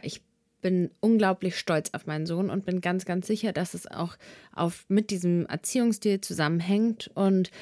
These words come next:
ähm, wie du auch erzählt hast, ha-, haben wir auch Situationen, da bin ich manchmal erstaunt, wie er seine eigenen Gefühle benennen kann und damit umgehen kann,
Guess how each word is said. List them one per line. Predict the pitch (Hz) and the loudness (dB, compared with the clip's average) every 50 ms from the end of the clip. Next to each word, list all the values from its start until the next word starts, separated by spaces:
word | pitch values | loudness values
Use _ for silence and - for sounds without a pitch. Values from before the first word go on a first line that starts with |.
| - - - - - _ - | -20 -20 -20 -20 -20 _ -4
ähm, | - 185 185 185 185 180 180 180 175 135 - _ _ _ _ | 0 2 2 4 4 2 2 2 0 -2 -4 _ _ _ _
wie | - 175 175 202 214 196 | -10 -6 -2 0 2 4
du | 214 208 190 | 4 4 2
auch | - - 196 196 208 | 2 2 0 0 0
erzählt | 208 214 - - 220 208 202 - - | -2 -2 0 2 2 2 2 0 0
hast, | 196 202 202 196 196 - - - - - _ - - - - _ - - | 0 0 0 0 -2 -4 -6 -8 -8 -10 _ -20 -20 -20 -20 _ -10 -6
ha-, | - 175 180 175 165 | -2 0 0 2 2
haben | 175 - - 185 185 | 0 0 0 2 2
wir | 185 - - | 2 2 0
auch | 190 196 - - - | -2 -2 -4 -6 -4
Situationen, | - 196 202 208 190 185 - - 214 202 196 | -4 -2 0 2 0 0 0 0 0 2 2
da | 180 | 2
bin | 180 190 196 | 2 2 0
ich | 196 - | 0 2
manchmal | 202 190 190 - - - - | 0 0 0 -2 -4 -6 -6
erstaunt, | 180 - - - 180 165 196 220 226 214 - | -6 -4 -2 0 2 2 2 2 2 0 -2
wie | - - | -4 -4
er | - 175 185 | -2 0 0
seine | 175 175 175 175 - | 0 0 0 0 0
eigenen | - 190 208 196 196 196 196 185 175 | 0 0 0 2 2 2 2 0 -2
Gefühle | - - - 226 208 226 | -4 -8 -4 -2 -2 0
benennen | 202 196 190 196 196 190 196 208 208 196 | 0 2 2 2 4 4 4 2 0 0
kann | - 226 226 220 | -2 -2 0 0
und | 185 180 185 | 0 0 0
damit | 180 175 190 185 - | 2 2 2 2 2
umgehen | - 190 202 208 208 202 202 202 208 196 | 2 2 4 4 4 4 4 2 0 0
kann, | - - 214 208 214 | 0 2 2 2 2